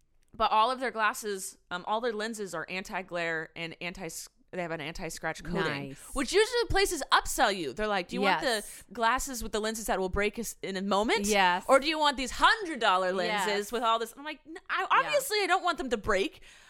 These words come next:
Speaker 1: Um, and you can also now, it's a new thing, get blue light filtering lenses, so you can filter out them blue lights.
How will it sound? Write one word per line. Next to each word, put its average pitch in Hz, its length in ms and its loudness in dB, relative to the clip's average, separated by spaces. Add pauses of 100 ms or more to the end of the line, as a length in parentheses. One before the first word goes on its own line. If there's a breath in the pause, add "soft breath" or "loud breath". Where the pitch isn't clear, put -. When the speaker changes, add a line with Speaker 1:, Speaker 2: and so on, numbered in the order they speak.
Speaker 1:
Um, 240 220 0
and 247 80 -6
you 269 80 -8
can 285 180 -10
also 247 300 -2
now, 202 500 -2
it's - 160 -16
a - 20 -10
new 208 140 -6
thing, 175 260 -10
get 180 220 -4
blue 214 220 -8
light 185 240 -2
filtering 135 680 -8 (240 soft breath)
lenses, 151 400 -10
so - 240 -8
you 175 120 -4
can 160 140 -14
filter 196 300 -6
out 180 160 0
them 151 140 -8
blue 196 200 -6
lights. 127 300 -10